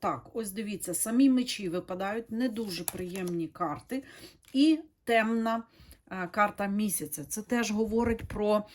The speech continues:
підлі, е, плани. До речі, дуже підлі плани, тому що сімірка мечів теж говорить про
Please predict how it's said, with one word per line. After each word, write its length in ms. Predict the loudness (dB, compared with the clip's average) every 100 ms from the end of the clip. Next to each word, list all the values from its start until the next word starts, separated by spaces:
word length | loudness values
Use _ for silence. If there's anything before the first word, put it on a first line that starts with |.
| -20 -20 -20 _
підлі, 520 | 6 6 6 2 2 -2 _ _ _ _
е, 540 | -4 0 2 2 2 -2
плани. 480 | 0 2 2 2 -2 -4 _ _
До 200 | -4 0
речі, 320 | 2 0 -2 -6
дуже 520 | 4 8 10 8 0
підлі 360 | -4 -4 -2
плани, 440 | -2 -2 -2 -4 -6
тому 200 | -8 -8
що 180 | -6 0
сімірка 680 | 2 6 8 6 2 -6 -6
мечів 440 | -4 -4 -2 -4
теж 300 | -4 -4 -4
говорить 500 | -6 -6 -2 -2 -4
про 360 | -6 0 2